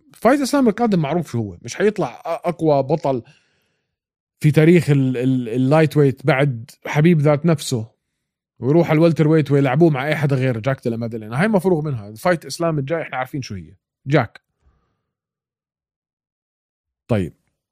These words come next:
يلا كمان سؤالين على السريع. من الكويت، تحية لكم أحلى شباب. الله يحييك ويحيي أهل الكويت، بلدي الثانية، معزتها خاصة في، في قلبي، مستحيل أقدر أشرح لكم.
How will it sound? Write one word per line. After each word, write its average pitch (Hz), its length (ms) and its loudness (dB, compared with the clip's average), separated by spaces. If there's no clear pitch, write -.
يلا 92 240 -6
كمان 120 220 -4
سؤالين 98 300 -6
على 87 80 -8
السريع. - 380 -12
من 147 240 6
الكويت، 147 380 4
تحية 139 360 2
لكم 143 360 0
أحلى 127 300 -4
شباب. 117 340 -2
الله 123 140 2
يحييك 113 460 -2
ويحيي 120 400 -4
أهل 113 240 -4
الكويت، 123 500 -6
بلدي 110 680 -4
الثانية، 107 640 -4
معزتها 113 580 -6
خاصة 117 360 -6
في، 113 260 -6
في 113 240 -6
قلبي، 127 380 -2
مستحيل 127 440 -4
أقدر 104 240 -6
أشرح - 300 -14
لكم. - 180 -16